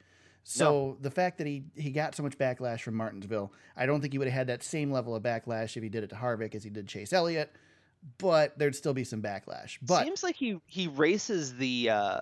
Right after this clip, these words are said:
Speaker 2: he races the older guard much cleaner.
Speaker 1: Yeah.
Speaker 2: Like, you know, he, him and
Speaker 1: I'm
Speaker 2: Tony
Speaker 1: sure
Speaker 2: Stewart
Speaker 1: it's a
Speaker 2: had that
Speaker 1: respect thing, you know?
Speaker 2: Yeah. Well, Tony Stewart and, and Denny Hamlin, Tony Stewart's last win at Sonoma, that was a very similar thing. Denny,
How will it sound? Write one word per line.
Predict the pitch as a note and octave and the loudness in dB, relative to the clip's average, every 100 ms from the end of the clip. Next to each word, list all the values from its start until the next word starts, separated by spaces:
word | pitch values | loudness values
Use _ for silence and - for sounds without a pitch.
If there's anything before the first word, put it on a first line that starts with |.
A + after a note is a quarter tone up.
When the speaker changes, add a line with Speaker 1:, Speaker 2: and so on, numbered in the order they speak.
| - | -4
Speaker 2:
he | C#3+ | -4
races | D3+ C#3+ G3+ - F#3 | 2 2 2 -2 -2
the | B2+ | 2
older | A#2+ D3+ F3 | 4 6 4
guard | E3+ E3 F3+ G3 G3 | 6 6 6 4 2
much | C3+ C3+ D3+ - | -4 -2 -2 -4
cleaner. | - C#3+ F#3 A#3+ C#4+ | -6 -4 0 0 0
Speaker 1:
Yeah. | A3 - | -2 2
Speaker 2:
Like, | D#3+ D#3+ _ _ _ | 2 2 _ _ _
you | - F3 F3 | -2 4 6
know, | F#3 | 6
he, | E3 F#3 | 2 0
him | F3 G3 | 0 0
and | F#3 | 2
Speaker 1:
I'm | G3 | 2
Speaker 2:
Tony | F#3+ | 4
Speaker 1:
sure | C4 | 4
Speaker 2:
Stewart | F#3+ G#3 | 4 6
Speaker 1:
it's | |
a | F#3 | 6
Speaker 2:
had | |
that | D3+ | 4
Speaker 1:
respect | C#3+ C3 B2+ - | 2 0 -2 -6
thing, | G#2+ G#2 A2+ | -8 -6 -4
you | D#3+ C#3 | -4 -2
know? | C3+ G#3 G#3 | -4 -6 -8
Speaker 2:
Yeah. | B3+ G4 D3 B2 | -6 -2 -2 -2
Well, | D3 F3+ | 0 0
Tony | G3 A#3 | 2 2
Stewart | B3+ - B3 F4 | 0 0 0 0
and, | E3 C#3+ | -4 -4
and | D3+ | 0
Denny | D#3 E3 | 0 0
Hamlin, | D#3+ G3+ G3+ | -2 0 0
Tony | - E3+ | 0 -2
Stewart's | - F#3 - | 0 -2 2
last | F3 - | 0 0
win | F3 | -2
at | F3+ | -2
Sonoma, | - D3 E3 A3+ B2+ | -2 0 2 2 2
that | B2+ | 2
was | D#3+ F3 | 4 4
a | F3 | 2
very | C3 C#3 D#3+ E3+ | 2 4 4 4
similar | - F3+ F3 D3+ | 2 2 4 2
thing. | - D#3+ G#3+ E3+ | 2 0 2 0
Denny, | D3 C#3 F3+ E3+ D#3 | 2 2 2 0 -4